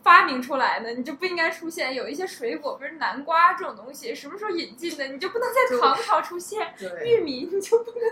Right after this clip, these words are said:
Speaker 1: 在唐朝出现。就这种东西，呃，大街上，
Speaker 2: 史实性的。
Speaker 1: 虽然是，对，都是在横店拍，然后道具也都是大概那一些，你一找就找到了堆一街，但是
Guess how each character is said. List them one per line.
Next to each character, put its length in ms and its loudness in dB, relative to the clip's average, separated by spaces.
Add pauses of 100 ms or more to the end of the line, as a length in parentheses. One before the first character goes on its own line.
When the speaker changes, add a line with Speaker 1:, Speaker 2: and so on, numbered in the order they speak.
(400)
Speaker 1:
在 160 2
唐 240 -2
朝 200 -2
出 160 -8
现。 200 -6
就 140 -12
这 100 -10
种 200 -2
东 200 -4
西， 300 -10 (380)
呃， 200 -6
大 240 -2
街 200 -6
上， 220 -2
Speaker 2:
史 280 -6
实 0 -
性 20 -8
的。 40 -6
Speaker 1:
虽 60 -4
然 160 4
是， 260 -6 (260)
对， 160 -2
都 160 0
是 100 0
在 140 4
横 200 -2
店 200 -2
拍， 380 2
然 180 2
后 160 -2
道 240 0
具 160 -8
也 120 -2
都 180 -4
是 60 -6
大 180 4
概 180 0
那 160 -4
一 120 -4
些， 400 -8
你 120 -10
一 120 -12
找 280 -4
就 140 -6
找 240 -4
到 180 -4
了 120 0
堆 220 -2
一 120 -10
街， 360 -6
但 200 -8
是 360 -8